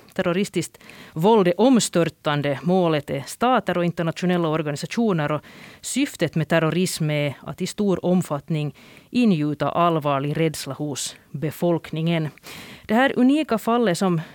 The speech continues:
eh, som är på gång just nu, det ska vi tala om idag här i Slaget efter tolv. Jag heter Maria Nylund och med mig så har jag överkommissarie Stefan Sundqvist från polisen i sydvästra Finland. Välkommen.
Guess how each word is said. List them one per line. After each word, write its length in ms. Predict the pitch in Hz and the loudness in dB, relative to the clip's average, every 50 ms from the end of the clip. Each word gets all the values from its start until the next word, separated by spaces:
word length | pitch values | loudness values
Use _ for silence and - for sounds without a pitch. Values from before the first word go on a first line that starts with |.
| - - - - - - - | -20 -20 -20 -16 -16 -14 -12
eh, 160 | - - - - 165 147 | -12 -12 -10 -10 -12 -14
som 240 | - - 202 190 175 | -10 -6 -2 -2 -2
är 40 | 165 | -2
på 140 | - 190 | -2 -2
gång 280 | 185 175 233 247 233 208 | 0 2 2 2 4 4
just 220 | 180 175 - - | 2 0 0 0
nu, 160 | - 214 202 185 | 0 2 2 2
det 100 | 190 196 | 0 -2
ska 160 | - - 196 | -2 -4 -6
vi 80 | 180 | -4
tala 340 | 185 - 208 196 180 170 165 | -2 -2 0 0 0 0 0
om 160 | 170 165 151 | -2 -2 -4
idag 280 | - 175 170 202 190 165 | -6 -4 -2 0 0 0
här 220 | 151 170 175 160 | 0 -2 -2 -4
i 40 | 151 | -4
Slaget 300 | 151 190 185 170 151 - | -2 -2 -2 -2 -4 -6
efter 180 | 151 143 - 143 | -10 -10 -10 -4
tolv. 320 | - 214 226 220 196 170 - - - - - - - - _ | 0 0 2 2 2 0 -2 -8 -18 -20 -20 -20 -20 -16 _
Jag 80 | - 139 | -6 -4
heter 240 | 143 143 - 143 | -4 -4 -4 -4
Maria 320 | 139 143 147 160 160 156 151 | -4 -4 -4 -4 -4 -2 -2
Nylund 460 | 156 185 202 190 170 160 151 151 147 | 0 2 2 2 0 0 -2 -2 -2
och 160 | 156 151 135 - | -2 -2 -2 -2
med 160 | - 226 277 | -2 0 0
mig 300 | 294 240 196 180 175 - - | 0 0 -2 -4 -4 -6 -8
så 600 | - - - 202 190 185 180 175 175 175 170 160 151 | -14 -10 -6 -4 -2 0 0 0 0 0 0 -2 -2
har 220 | 170 170 160 156 156 | -2 -4 -2 -2 -2
jag 260 | 156 151 151 151 147 - - - - - - - - | -2 -2 -2 -4 -4 -6 -12 -20 -20 -20 -20 -14 -6
överkommissarie 1000 | - 170 165 165 160 156 147 - - 160 160 147 - 165 156 151 147 147 151 147 | -4 -2 0 2 0 0 0 -2 -4 -4 -4 -2 -2 0 0 0 0 -2 -4 -6
Stefan 420 | - - 170 165 139 - 156 151 | -6 -6 -6 -6 -4 -4 -6 -6
Sundqvist 600 | - - 285 294 240 170 - - 147 - - - | -2 0 2 2 2 2 0 -4 -8 -8 -10 -8
från 180 | - 170 156 139 | -6 -6 -6 -4
polisen 500 | - - 160 165 160 147 - 147 135 131 | -6 -6 -6 -4 -6 -6 -6 -6 -6 -6
i 80 | 107 | -8
sydvästra 420 | 113 - 160 147 151 143 - - 156 | -8 -8 -8 -8 -8 -8 -8 -8 -6
Finland. 340 | - 185 170 147 101 - - | -4 -4 -4 -2 -4 -6 -8
Välkommen. 420 | 110 - - 156 160 202 254 262 | -6 -4 -4 -2 -2 -2 -2 -2